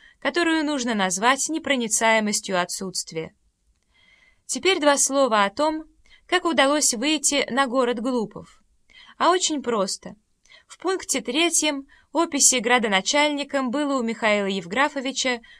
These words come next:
упоминается опальная Авдотья Лопухина, с которой до тысяча семьсот сорокового года находился в любовной связи тогдашний глуповский градоначальник Иван Матвеевич Великанов.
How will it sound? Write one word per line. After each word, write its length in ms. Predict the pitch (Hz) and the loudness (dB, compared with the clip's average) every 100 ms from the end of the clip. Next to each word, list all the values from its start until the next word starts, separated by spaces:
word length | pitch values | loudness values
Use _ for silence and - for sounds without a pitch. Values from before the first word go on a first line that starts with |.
| _ | _
упоминается 840 | 240 277 277 294 359 339 330 320 302 | -8 -4 -2 2 2 2 0 2 4
опальная 680 | 233 220 311 320 285 254 | 4 4 4 4 4 4
Авдотья 460 | 247 208 277 269 262 | 4 0 -4 0 0
Лопухина, 720 | 254 - 247 - 220 190 156 _ _ _ - - _ | -2 -4 -8 -4 -4 -2 -4 _ _ _ -20 -20 _
с 120 | - | -4
которой 400 | - 247 277 269 | 0 2 4 4
до 140 | 226 233 | 4 0
тысяча 400 | 277 269 - 262 | 0 -2 -2 -2
семьсот 440 | 254 220 262 254 | -2 -2 -2 -2
сорокового 640 | - 220 214 214 202 180 | -2 -4 -2 0 -2 -4
года 440 | 180 233 302 262 247 - - - | -6 -2 -2 -2 -4 -12 -20 -6
находился 680 | 339 339 302 302 311 - 247 | -2 2 2 2 0 0 -2
в 40 | |
любовной 520 | 247 220 254 214 202 | -2 0 0 0 -2
связи 560 | 196 247 285 269 254 254 _ _ | -2 0 2 0 -4 -8 _ _
тогдашний 640 | - 214 226 330 339 285 277 | 0 0 4 4 4 0 -2
глуповский 600 | 220 277 233 214 - 214 | -2 -4 -4 -6 -6 -4
градоначальник 1000 | 208 202 185 170 170 247 262 247 240 - - - _ | 0 0 0 -2 -2 0 0 -2 -6 -12 -20 -20 _
Иван 280 | 233 302 349 | 2 4 6
Матвеевич 640 | 277 262 247 254 226 - | 4 2 0 0 -2 -4
Великанов. 800 | 202 208 202 190 170 156 160 - | -4 -4 -4 -2 -2 -2 -12 -20